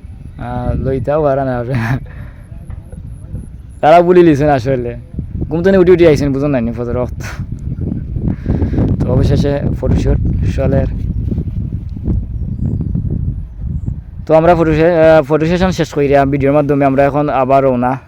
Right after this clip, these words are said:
দিলেই এখন, এখন আমরা গাড়িতে উঠি যাবো সকলেও। তো দেখা যাক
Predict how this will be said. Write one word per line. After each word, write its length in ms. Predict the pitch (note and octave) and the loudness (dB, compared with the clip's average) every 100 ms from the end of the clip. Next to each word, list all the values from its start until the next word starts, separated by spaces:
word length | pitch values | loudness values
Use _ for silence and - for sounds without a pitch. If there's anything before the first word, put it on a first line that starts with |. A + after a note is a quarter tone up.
| - - | -18 -8
দিলেই 220 | C3 C3 | 0 2
এখন, 300 | C3+ C3 C3 | 2 0 0
এখন 180 | B2 C3+ | 0 0
আমরা 180 | C3+ C#3 | 2 4
গাড়িতে 260 | C#3 C#3 | 4 2
উঠি 100 | C3+ | 0
যাবো 180 | C3 C3 | -2 -2
সকলেও। 420 | B2+ A#2+ B2 C3 C#3 - - - - - - | -4 -4 -2 -2 -2 -12 -20 -20 -20 -20 -8
তো 360 | C3+ C3 C3 B2+ - - - - - - - - - - - - - | -2 0 0 -2 -4 -4 -4 -6 -10 -8 -4 -4 -4 -4 -4 -4 -2
দেখা 240 | D3+ F3+ | 2 4
যাক 160 | E3 | 4